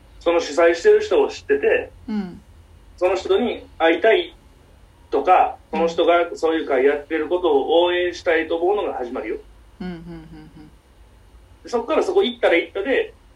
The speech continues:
Speaker 1: 行った意味を作ろうと思って、
Speaker 2: うん。
Speaker 1: いろいろ出会うだけで、それは結果よ。
Speaker 2: やし、目立つよな、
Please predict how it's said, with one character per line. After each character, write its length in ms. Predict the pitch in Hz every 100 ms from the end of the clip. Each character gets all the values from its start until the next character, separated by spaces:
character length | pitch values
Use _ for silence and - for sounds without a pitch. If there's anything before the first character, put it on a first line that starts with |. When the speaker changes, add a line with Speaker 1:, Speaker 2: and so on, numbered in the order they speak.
| -
Speaker 1:
行 120 | 220 -
っ 40 |
た 140 | -
意 100 | 156
味 120 | 165 139
を 80 |
作 160 | - 143
ろ 140 | 151
う 40 | 156
と 60 |
思 180 | - 113
っ 40 | -
て、 280 | 220 - - -
Speaker 2:
う 20 |
ん。 40 |
Speaker 1:
い 20 | 147
ろ 100 | 147
い 40 |
ろ 100 | 139
出 120 | 135
会 100 | 120
う 20 |
だ 100 | 117
け 100 | 113
で、 240 | 120 170 - - -
そ 100 | 233
れ 80 | 226
は 160 | 208
結 200 | 208 -
果 80 | 151
よ。 200 | - - - _ - _ - - _ - - _ - - _ _ _ - -
Speaker 2:
や 80 |
し、 180 | 175 -
目 140 | 185 202
立 120 | 320 359
つ 160 | - 381
よ 120 | 254
な、 260 | 160 175